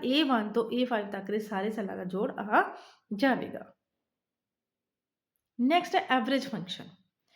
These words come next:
ਐਵਰੇਜ ਫੰਕਸ਼ਨ ਨੂੰ ਉਸ ਫੰਕਸ਼ਨ ਵੀ ਕਿਹਾ ਜਾਂਦਾ ਹੈ, ਸੈੱਲਾਂ ਦੀ ਔਸਤ ਕੱਢਣ ਲਈ ਵਰਤਿਆ ਜਾਂਦਾ ਹੈ। ਅ, ਇਹ ਪ੍ਰਤੀਸ਼ਤ ਜਾਂ ਮੀਨ ਨਿਕਾਲਣ ਲਈ ਵੀ ਵਰਤਿਆ ਜਾਂਦਾ ਹੈ। ਇਹਦਾ ਆਪਾਂ ਫਾਰਮੂਲਾ ਕੀ ਮਿਲਾਵਾਂਗੇ? ਉਦਾਹਰਨ, ਸਾਰੇ ਹੀ ਫਾ-, ਫੰਕਸ਼ਨ ਜਾਂ ਫਾਰਮੂਲਾਜ਼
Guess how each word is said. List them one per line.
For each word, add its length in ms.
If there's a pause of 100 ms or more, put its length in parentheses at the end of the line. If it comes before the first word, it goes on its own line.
(200)
ਐਵਰੇਜ 360
ਫੰਕਸ਼ਨ 420
ਨੂੰ 100
ਉਸ 340
ਫੰਕਸ਼ਨ 340
ਵੀ 100
ਕਿਹਾ 200
ਜਾਂਦਾ 200
ਹੈ, 160
ਸੈੱਲਾਂ 300
ਦੀ 120
ਔਸਤ 260
ਕੱਢਣ 240
ਲਈ 80
ਵਰਤਿਆ 280
ਜਾਂਦਾ 300
ਹੈ। 180 (500)
ਅ, 40
ਇਹ 280
ਪ੍ਰਤੀਸ਼ਤ 420
ਜਾਂ 200
ਮੀਨ 240
ਨਿਕਾਲਣ 380
ਲਈ 100
ਵੀ 380
ਵਰਤਿਆ 280
ਜਾਂਦਾ 340
ਹੈ। 180 (640)
ਇਹਦਾ 280
ਆਪਾਂ 180
ਫਾਰਮੂਲਾ 400
ਕੀ 160
ਮਿਲਾਵਾਂਗੇ? 400
ਉਦਾਹਰਨ, 380
ਸਾਰੇ 420
ਹੀ 400
ਫਾ-, 300
ਫੰਕਸ਼ਨ 520
ਜਾਂ 160
ਫਾਰਮੂਲਾਜ਼ 720